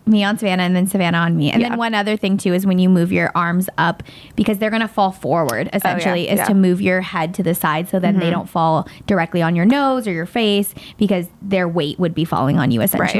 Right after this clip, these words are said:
Speaker 2: Right.
Speaker 1: So that's why you wanna tilt your hips to get them off of you. But that was, that was a really, that real life scenario was very effective in how he taught us, because we all,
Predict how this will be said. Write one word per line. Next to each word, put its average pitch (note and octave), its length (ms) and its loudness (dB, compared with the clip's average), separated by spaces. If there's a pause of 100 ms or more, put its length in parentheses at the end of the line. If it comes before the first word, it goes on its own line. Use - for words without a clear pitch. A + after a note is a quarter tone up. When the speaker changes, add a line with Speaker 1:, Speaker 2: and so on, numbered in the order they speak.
Speaker 2:
Right. G3 100 2
Speaker 1:
So F#3 160 0 (120)
that's F#3 200 -6
why F3+ 100 -2
you F3 140 2
wanna D#3+ 300 2 (320)
tilt G#3 320 -2
your G3 120 -4
hips - 360 -6
to G3 140 -2
get F3 180 -4
them D#3 320 -2
off F3 240 -2
of G3+ 140 0
you. C3+ 240 2
But F3+ 320 -2 (420)
that G3+ 220 0
was, F#3 500 -2 (480)
that G3+ 180 -2
was G3+ 160 -2
a F#3+ 60 -4
really, F3 580 -2
that F#3 400 -2
real G3 160 2
life F3+ 260 -4
scenario D3 460 -2
was B2+ 500 -2
very G3 420 -2
effective G3 420 -4
in G#3 140 2
how G3+ 180 0
he G3+ 100 0
taught - 220 -2
us, A3+ 160 -2
because G#3 280 0
we G#3+ 120 2
all, F#3+ 500 2